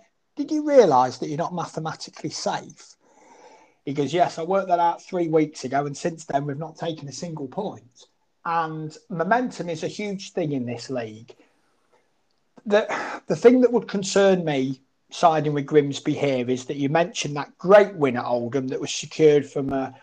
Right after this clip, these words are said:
a fantastic solo strike late on by Jay Matete for Grimsby.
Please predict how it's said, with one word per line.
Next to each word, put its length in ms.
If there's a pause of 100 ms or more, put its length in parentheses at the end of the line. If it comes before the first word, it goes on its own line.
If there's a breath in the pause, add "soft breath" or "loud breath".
(160 soft breath)
a 40
fantastic 680
solo 420
strike 460
late 320
on 280
by 240
Jay 240
Matete 640
for 100
Grimsby. 640